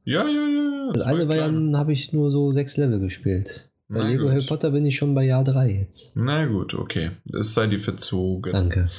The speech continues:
Speaker 1: Ähm, ich habe als nächstes einen relativ großen Titel, den ich aber bisher noch, ähm, ich würd mal sagen, nur so zwei Stunden gespielt habe, also noch nicht ganz so lange. Äh, Torment, Tides of Numenera. <laughs>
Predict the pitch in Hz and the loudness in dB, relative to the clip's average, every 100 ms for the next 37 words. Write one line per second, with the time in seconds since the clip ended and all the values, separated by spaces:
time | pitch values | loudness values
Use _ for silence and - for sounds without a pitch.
0 | - - - - _ _ - 117 113 120 | -10 -12 -14 -16 _ _ 0 2 2 -2
1 | - 147 156 156 165 139 139 123 156 - | -2 -2 0 0 0 -2 -2 -2 0 0
2 | 151 - 123 123 123 160 - 143 - - | 0 0 0 0 0 -2 0 -4 -4 -2
3 | 110 156 160 120 - 110 123 120 104 123 | 0 0 0 0 -2 0 -2 0 0 0
4 | 131 - 104 110 113 107 110 - 104 107 | -2 -2 -2 0 0 0 0 2 2 0
5 | 104 - - - 95 98 90 87 78 - | -2 -6 -14 -6 -2 0 0 -2 -6 -10
6 | - - 95 92 92 90 87 90 - 85 | -8 -2 0 0 0 0 -2 -2 -2 0
7 | 92 - 92 98 95 95 - 82 82 98 | -2 -2 -2 -2 -2 -2 -2 -4 -2 0
8 | 95 - 98 98 98 98 104 101 104 95 | 2 0 0 0 0 0 0 0 0 0
9 | 87 107 113 - - - - 117 120 117 | 0 -2 -4 -10 -10 -10 -4 -2 0 -2
10 | 143 170 123 101 151 - - - - 123 | -2 0 0 0 0 0 -2 -4 0 0
11 | 160 - 120 120 135 147 147 175 127 - | 0 0 -2 0 0 0 0 0 0 -2
12 | 104 | -2